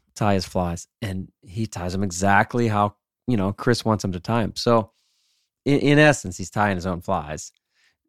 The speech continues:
because he's still making those adjustments. He's like, "Hey, I want a little thicker, want a little thicker hackle on this one." Or, "I want this one, you know, uh, you know, with a longer tail or a different shade of dubbing."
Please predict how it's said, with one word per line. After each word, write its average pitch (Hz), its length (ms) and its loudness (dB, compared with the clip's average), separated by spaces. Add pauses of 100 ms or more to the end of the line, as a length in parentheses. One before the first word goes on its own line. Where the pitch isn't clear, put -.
because 113 360 0
he's 107 120 -2
still 156 220 4
making 151 320 2
those 110 180 -2
adjustments. 101 540 -2
He's - 120 -12
like, 95 140 -4
"Hey, 131 280 0 (540)
I 147 400 -4
want 170 200 4
a - 20 2
little 135 320 4
thicker, 107 720 0
want 127 320 -8
a 120 40 0
little 113 280 -2 (240)
thicker 113 300 0
hackle 104 420 2
on 90 140 -2
this 95 260 -2
one." - 140 -14 (640)
Or, 107 400 2
"I 107 100 4
want 123 260 2
this - 260 -4
one, 113 340 0
you 104 120 0
know, 98 440 0 (600)
uh, 95 500 -4
you 110 120 -2
know, 113 120 4
with 113 140 4
a 113 60 6
longer 113 300 4
tail 104 560 0
or 87 140 -8
a 95 60 -8
different 113 320 -2
shade 110 240 0
of 98 100 -8
dubbing." 101 400 0